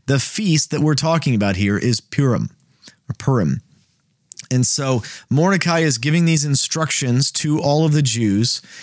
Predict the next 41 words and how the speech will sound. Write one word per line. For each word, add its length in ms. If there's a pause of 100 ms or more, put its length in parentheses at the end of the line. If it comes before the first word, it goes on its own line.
(240)
everywhere 520
in 100
the 80
Persian 420
kingdom 480 (280)
that 120
they're 120
going 460
to 500
celebrate 800
Purim. 480 (440)
Now, 80
we're 80
gonna 140
get 260
that 160
name 320
here 420
as 180
we, 300
we 140
go 200
throughout 400
this, 380 (160)
the 80
rest 220
of 80
this 160
chapter, 600 (520)
and 100
we're 60
gonna 120
find 200
out 120
why 680
the, 500 (140)
the 320
holiday 420
is 140
called 280
Purim. 380